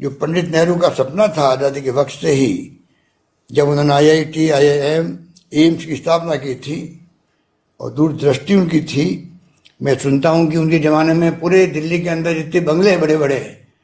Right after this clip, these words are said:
उन बंगले में जो ज़मीन पड़ी है खाली, उसमें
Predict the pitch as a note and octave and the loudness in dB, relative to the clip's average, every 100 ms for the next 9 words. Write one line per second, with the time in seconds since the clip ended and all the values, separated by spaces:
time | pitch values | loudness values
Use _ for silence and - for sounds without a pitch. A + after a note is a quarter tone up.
0 | _ _ _ _ - E3+ D#3 E3 F#3+ G3 | _ _ _ _ -4 0 0 2 2 2
1 | F#3+ F#3 D#3 E3 G3+ A3 G3 F#3 F3+ C#3+ | 2 2 2 0 0 0 2 2 2 0
2 | C#3+ E3 E3+ - F#3 F3+ | -2 -2 -4 -4 -6 -6